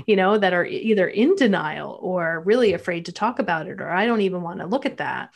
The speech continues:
Um, but the fact that he was digging really deep and he was turning towards that fear, I went there with him, you know, and brought his faith in and, you know,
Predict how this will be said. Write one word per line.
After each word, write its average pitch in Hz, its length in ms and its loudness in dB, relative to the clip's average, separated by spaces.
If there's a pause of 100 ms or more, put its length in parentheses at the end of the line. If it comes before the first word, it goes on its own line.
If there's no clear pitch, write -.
(340)
Um, 190 260 2
but 196 140 0
the 208 60 -14
fact 285 320 -6
that 294 100 -2
he 226 120 -8
was 196 180 0
digging 208 340 0
really 180 240 0
deep 220 520 -2
and 180 360 -2
he 190 160 -10
was 180 140 -8
turning 196 500 -2
towards 269 440 -6
that - 260 -6
fear, 180 500 0 (360)
I 202 180 2
went 226 280 2
there 247 160 4
with 254 220 2
him, 180 300 0 (460)
you 185 80 -4
know, 180 280 0
and 180 300 -2 (280)
brought 190 320 2
his 214 240 -4
faith 214 360 2
in 233 320 2
and, 165 300 -4
you 175 140 -8
know, 170 220 -6